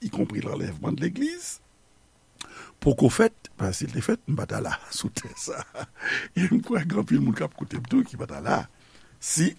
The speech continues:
enlèvement l'Église te gen tan fèt. Ki fè, le pwofèt Ezayi, et comme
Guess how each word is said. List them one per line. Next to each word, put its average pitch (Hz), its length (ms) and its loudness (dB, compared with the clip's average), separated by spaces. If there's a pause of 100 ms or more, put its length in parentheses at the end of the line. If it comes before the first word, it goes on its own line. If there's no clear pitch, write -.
enlèvement 143 540 0 (280)
l'Église 110 720 4 (380)
te 247 200 4 (460)
gen - 200 0
tan - 180 -8
fèt. - 200 -16 (140)
Ki - 180 -6
fè, - 280 8 (1200)
le 214 240 10
pwofèt 254 720 8 (720)
Ezayi, 131 540 6 (480)
et 151 160 -4
comme 123 380 6